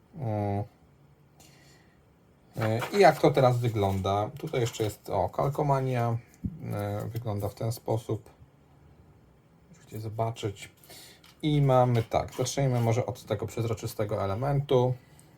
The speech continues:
No, jest przezroczysty, powiedzmy, że tutaj jak gdyby nie ma się co, do czego za bardzo przyczepiać.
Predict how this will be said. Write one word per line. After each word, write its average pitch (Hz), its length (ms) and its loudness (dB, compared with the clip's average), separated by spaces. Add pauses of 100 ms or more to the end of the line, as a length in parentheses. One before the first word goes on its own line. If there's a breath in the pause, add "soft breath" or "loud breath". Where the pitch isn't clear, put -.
(180)
No, - 160 -4
jest 131 320 4
przezroczysty, 101 580 -2
powiedzmy, 98 400 -4
że 92 100 -8
tutaj 92 340 -4
jak 98 120 -6
gdyby 95 260 -6
nie 101 100 -4
ma 95 120 -4
się - 140 -12
co, - 220 -6
do 98 140 -6
czego 101 340 -4 (100)
za 104 80 -2
bardzo 92 260 -2
przyczepiać. 113 640 -4